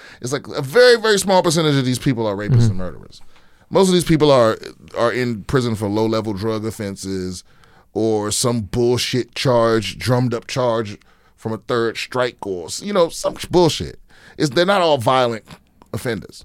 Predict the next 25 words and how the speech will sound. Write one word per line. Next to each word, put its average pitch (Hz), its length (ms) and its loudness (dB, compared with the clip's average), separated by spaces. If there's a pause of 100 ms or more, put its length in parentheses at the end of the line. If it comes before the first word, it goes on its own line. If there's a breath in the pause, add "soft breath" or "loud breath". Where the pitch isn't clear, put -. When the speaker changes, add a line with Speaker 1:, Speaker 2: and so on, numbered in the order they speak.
Speaker 2:
In, 151 200 4
in 160 120 6
fact, 156 220 4
most, 175 420 6 (220)
a - 680 -2
lot 156 240 8
of 151 80 4
this 139 220 2
is, 127 260 2
a 127 80 2
lot 135 140 4
of - 20 0
this 127 140 2
coincides 123 500 2
with, 113 80 -4
like, 120 140 -4
trustee 135 480 2
work. 120 500 -2
So, 117 240 2
like, 113 300 0
you're - 100 -16
talking 120 160 -2
about 117 120 -2
trustees 120 500 0
at 117 260 0